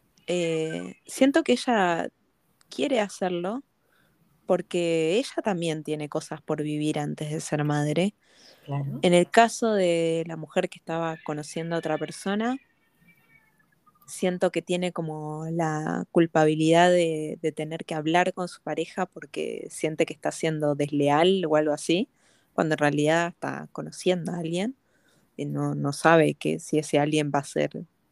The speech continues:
Speaker 1: alguien importante o simplemente es un desliz que está teniendo en su vida.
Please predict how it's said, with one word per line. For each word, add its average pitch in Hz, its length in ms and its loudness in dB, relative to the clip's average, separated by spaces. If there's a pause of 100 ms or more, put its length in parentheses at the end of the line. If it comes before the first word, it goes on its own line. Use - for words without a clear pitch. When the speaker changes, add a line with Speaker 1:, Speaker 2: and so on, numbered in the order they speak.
(200)
Speaker 1:
alguien 147 360 -4
importante 170 840 2
o 156 140 0
simplemente 175 640 -6
es - 160 -8
un 156 400 -10
desliz 156 500 2
que - 80 2
está 165 220 0
teniendo 156 340 -2
en 156 80 -2
su - 160 -8
vida. 202 320 4